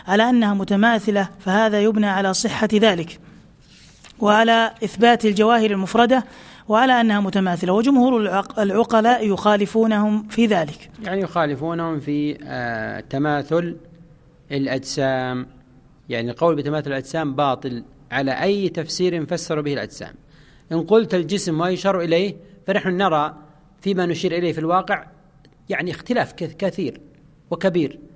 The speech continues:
Speaker 2: فليس الماء مثل النار، وليس النار مثل الحجر، وليس الحجر مثل الشجر. هذا اللي يشار إليه واللي نراه الأجسام مختلفة. أو القائم بنفسه كذلك مختلفون، أو الموجود، الموجودات مختلفة. قلت، قلت الجسم هو الموجود،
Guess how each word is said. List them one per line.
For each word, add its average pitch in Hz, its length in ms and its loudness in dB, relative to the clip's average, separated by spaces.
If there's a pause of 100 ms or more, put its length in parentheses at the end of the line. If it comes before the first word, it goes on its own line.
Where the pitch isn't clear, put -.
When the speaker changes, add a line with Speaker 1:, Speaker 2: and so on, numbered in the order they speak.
(200)
Speaker 2:
فليس 220 280 2
الماء 156 340 0
مثل 147 220 -6
النار، 139 380 -2
وليس 131 320 -4
النار 131 320 -4
مثل 113 180 -8
الحجر، 139 380 -6
وليس 120 220 -6
الحجر 131 320 -6
مثل 113 180 -10
الشجر. 139 440 -8 (300)
هذا 180 360 -4
اللي 165 140 -4
يشار 156 240 -2
إليه 151 200 -2
واللي 135 160 -4
نراه 165 320 -4
الأجسام 208 520 -6
مختلفة. 135 480 -4 (1400)
أو 247 120 8
القائم 165 360 4
بنفسه 151 420 -2 (560)
كذلك 135 360 -4
مختلفون، 139 640 -6 (920)
أو 196 180 4
الموجود، 160 540 0
الموجودات 131 480 0
مختلفة. 147 540 -2 (240)
قلت، 139 160 -8 (460)
قلت 156 160 -6
الجسم 143 480 -6
هو 147 80 -4
الموجود، 127 420 -6